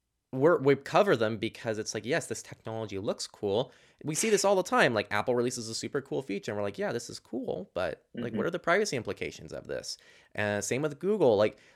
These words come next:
Speaker 1: all these big tech companies and really most startup companies and most of the money that's being poured into projects nowadays are all into these really cool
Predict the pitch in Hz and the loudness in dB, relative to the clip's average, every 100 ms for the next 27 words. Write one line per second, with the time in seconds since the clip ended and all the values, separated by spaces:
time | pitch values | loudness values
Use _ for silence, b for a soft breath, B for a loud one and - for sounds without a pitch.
0 | b 127 170 202 123 156 - 127 - 117 | b 6 6 4 4 0 0 -4 -2 -4
1 | 113 113 110 110 110 143 120 _ _ _ | -4 -4 -4 -4 -2 0 -2 _ _ _
2 | - 110 143 156 - - _ - - - | -10 0 2 2 -2 -6 _ -10 -6 0
3 | 113 127 - 120 - 117 110 104 104 113 | 4 2 0 -8 -6 -6 -4 -4 -2 -2
4 | 113 104 104 104 113 107 98 95 - - | -2 -4 -2 -2 -2 -2 -4 -6 -14 -10
5 | 104 98 - 110 98 - - 156 160 92 | -10 -8 -2 -2 -2 -8 -8 -6 -6 -6
6 | 101 92 92 95 101 98 107 113 - 107 | -4 -4 -2 -2 -2 0 0 0 -4 -10
7 | 104 117 117 - 117 110 101 | -6 -6 -6 -6 -2 0 0